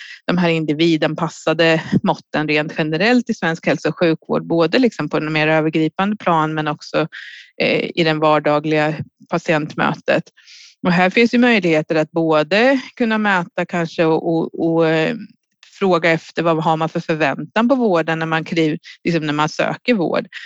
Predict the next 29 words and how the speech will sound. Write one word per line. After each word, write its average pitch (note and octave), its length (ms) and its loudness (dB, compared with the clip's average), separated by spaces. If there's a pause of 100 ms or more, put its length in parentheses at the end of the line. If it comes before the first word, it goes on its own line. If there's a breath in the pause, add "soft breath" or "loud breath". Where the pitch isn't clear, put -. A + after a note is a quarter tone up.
(120 loud breath)
Vi - 100 -6
pratar F3+ 440 2
ju F#3 140 2
om, A#3+ 200 2 (1000)
om B2+ 100 -6
liksom E3+ 280 0
att D#3+ 160 -2
vi E3 80 2
ska - 140 -2
vara D#3+ 140 2
med D#3+ 200 -4
personcentrerad D#3 1120 0
vård D#3+ 520 2
och D#3 200 4
det D#3 100 2
är D3+ 60 2
allt D#3 200 -2
möjligt D#3+ 420 -2
och D3+ 60 -6
det D#3+ 100 -2
ska - 180 -4
vara D#3 140 2
värdebaserat D3+ 1080 0
och E3 60 -6
så - 120 -10
vidare. D#3 220 0
Ja, E3 100 0
men F3 220 -4
v-, E3+ 140 -2